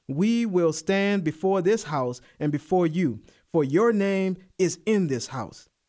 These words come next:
and cry out to you in our distress, and you will hear and save us.' Now behold, the son of,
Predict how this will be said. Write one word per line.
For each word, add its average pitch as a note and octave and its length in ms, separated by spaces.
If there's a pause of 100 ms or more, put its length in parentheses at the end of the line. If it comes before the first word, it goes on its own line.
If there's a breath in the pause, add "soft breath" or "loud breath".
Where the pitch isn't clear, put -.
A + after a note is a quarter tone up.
(640)
and C#3+ 160
cry G#3+ 340
out E3+ 220
to D#3 140
you A#2 320 (260 soft breath)
in C3+ 140
our C3 160
distress, - 640 (600)
and C3+ 160
you G#3 240
will F#3+ 240
hear A3 560
and D#3 140
save D#3+ 440
us.' - 260 (340)
Now E3 320
behold, D3 540
the A#2+ 80
son E3+ 300
of, E3 160